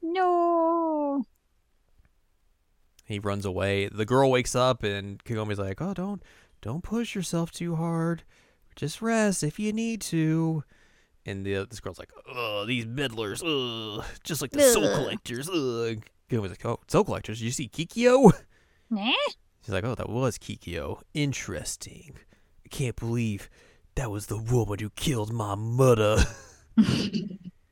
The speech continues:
Speaker 1: And then we find out that she was apparently there during episode fourteen and
Speaker 2: Yeah, she was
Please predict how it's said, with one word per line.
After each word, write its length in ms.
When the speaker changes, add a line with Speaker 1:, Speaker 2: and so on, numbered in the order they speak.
Speaker 1:
And 140
then 80
we 80
find 200
out 140
that 80
she 160
was 160
apparently 480
there 340
during 280
episode 340
fourteen 400
and 80
Speaker 2:
Yeah, 140
she 140
was 80